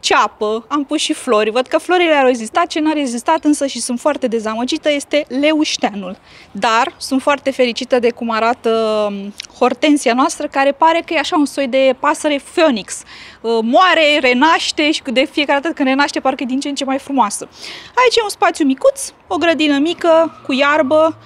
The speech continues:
ușor de întreținut. Avem ceva mobilă de grădină, avem, uh, câteva scaune, <laughs> o umbrelă și, desigur, avem și un element care n-ar trebui să fie în grădină, dar, uh, pentru că Delia a zis că face și n-a mai făcut. Bicicletă, tricicletă, elipticicletă,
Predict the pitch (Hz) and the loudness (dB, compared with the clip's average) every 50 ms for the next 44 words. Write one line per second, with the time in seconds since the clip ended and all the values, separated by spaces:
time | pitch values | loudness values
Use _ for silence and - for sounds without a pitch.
0 | - - - 277 - 370 320 254 302 269 262 285 254 - - 254 233 262 440 - | -12 -8 -6 -2 0 0 0 0 -2 -2 -2 -2 -4 -2 -2 0 0 0 0 0
1 | - - - _ - 539 494 453 427 403 - 381 339 320 330 330 294 294 294 247 | -4 -12 -10 _ 0 0 0 0 -2 -2 -2 -2 0 2 0 2 2 2 0 0
2 | 226 262 254 247 247 208 190 240 254 262 262 247 247 220 262 247 240 196 247 320 | 0 -2 -2 -2 -4 -2 0 0 2 2 2 0 0 0 0 0 2 0 0 0
3 | 359 349 339 339 320 330 330 269 247 233 254 254 254 247 240 240 240 233 233 226 | 2 4 4 4 4 4 4 2 2 2 2 0 0 0 -2 -2 -4 -4 -6 -8
4 | 220 - 254 214 208 156 240 - 233 214 - - - - 381 349 294 277 262 269 | -8 -8 -6 -6 -4 -4 -2 -2 -2 -2 -4 -4 -2 0 0 2 2 2 0 -2
5 | 262 - 294 - 381 349 311 277 247 254 302 359 381 370 359 359 370 370 - - | -2 -4 -2 0 0 0 0 0 0 0 0 0 0 0 0 0 -2 -4 -4 -2
6 | - - 320 277 285 277 - - 320 262 269 311 302 294 302 262 - 247 254 240 | -2 0 0 0 0 0 0 -2 -2 0 2 2 4 4 2 2 2 0 0 2
7 | 254 277 302 285 - - 285 285 277 262 247 233 240 262 269 269 - 269 277 320 | 2 2 2 0 0 0 0 2 2 2 0 0 0 0 0 0 2 2 2 2
8 | 403 440 - - 254 247 233 - - - 240 226 226 208 190 208 254 320 359 339 | 2 0 0 0 -2 -2 -4 -6 -4 -4 -4 -2 -2 -2 -4 -2 -2 -4 -4 -2
9 | - 233 240 247 240 233 233 226 226 - - 247 247 - - 240 220 226 262 254 | 0 0 0 0 0 -2 -2 -2 -4 -4 -4 -6 -6 -4 -6 -4 0 0 0 2
10 | 247 240 240 220 226 226 233 226 - - 208 - 233 226 226 - 226 208 - 220 | 2 2 0 0 0 -2 -6 -6 -6 -8 -6 -4 -6 -6 -6 -6 -8 -8 -6 -4
11 | 208 208 202 180 160 - - - - 233 - - 220 196 262 262 - - - - | -4 -4 -4 -4 -6 -8 -12 -10 -8 -8 -8 -8 -4 -2 -2 -2 -2 -4 -6 -2
12 | - 277 302 277 - 269 240 - 254 254 233 - 254 - - 277 277 262 - 240 | 0 0 0 2 2 0 -2 -2 -4 -6 -6 -6 -8 -4 -2 0 0 0 2 0
13 | 226 233 233 233 - - 240 220 - - - 240 - 262 269 285 269 - | 0 0 0 -4 -6 -8 -8 -8 -6 -6 -8 -4 0 0 0 2 2 2